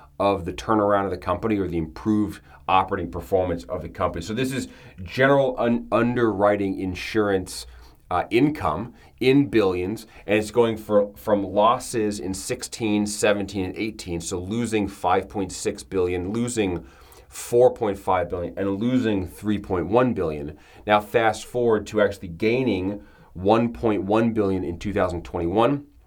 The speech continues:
and gaining or making two billion dollars in two thousand twenty-two. So it's a nice kind of upward trajectory. They're trying to sh-, call that out, and they're, and they're saying, "Hey, this is a seven billion dollar improvement in the general insurance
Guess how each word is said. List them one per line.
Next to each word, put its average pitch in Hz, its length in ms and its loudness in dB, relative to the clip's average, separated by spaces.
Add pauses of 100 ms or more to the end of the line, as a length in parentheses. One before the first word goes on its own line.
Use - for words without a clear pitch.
(300)
and 104 360 0
gaining 101 420 0
or 95 140 -2
making 98 480 0
two 131 200 -8
billion 98 400 0
dollars 85 360 0
in 90 180 -14
two 98 180 -10
thousand 82 400 -6 (240)
twenty-two. 92 400 -2
So 98 160 0
it's 95 120 0
a 101 40 -2
nice 135 360 2 (200)
kind 147 160 2
of - 140 -8
upward 123 480 0
trajectory. 127 720 -4
They're 104 140 0
trying 101 500 0
to 95 100 -16
sh-, - 120 -16 (120)
call 104 280 4
that 92 140 -2
out, 101 220 2
and 95 80 -8
they're, 92 180 -8
and 101 140 -2
they're 95 100 0
saying, 95 300 0
"Hey, 104 160 4
this 120 220 -4
is 120 140 -2
a 104 160 2 (180)
seven 123 520 2
billion 107 640 2
dollar 98 500 0 (200)
improvement 98 960 -2 (360)
in 113 200 6
the 107 160 0
general 110 500 0
insurance 104 600 -4